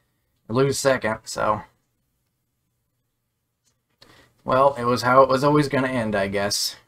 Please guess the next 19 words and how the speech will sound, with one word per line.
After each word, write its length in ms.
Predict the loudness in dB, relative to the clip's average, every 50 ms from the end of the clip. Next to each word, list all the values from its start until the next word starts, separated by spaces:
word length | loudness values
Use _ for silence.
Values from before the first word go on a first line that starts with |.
| _ _ _ _ -12
The 80 | -8
number 220 | -8 -6 -6 -6 -4
one 220 | -4 -2 -2 -2
in 120 | -2 -2
first 380 | -2 0 0 0 0 -2 -4 -8
and 100 | -8 -8
the 60 | -6
number 220 | -6 -6 -6 -6 -6
two 200 | -4 -4 -4 -4
in 100 | -4 -6
second, 380 | -4 -4 -6 -4 -4 -8 -10 -8
but 300 | -6 -4 -4 -4 -4 -6
I 180 | -8 -8 -6 -6
gave 240 | -4 -4 -4 -4 -4
it 80 | -6
my 120 | -6 -6 -6
best. 480 | -4 -4 -4 -4 -4 -6 -10 -10 -16 _ _ _ _ _ _ _ _ _ _ _ -6
That 180 | -4 -2 -2
hurts. 500 | -2 -2 -4 -4 -6 -10 -12 -12 -14 -16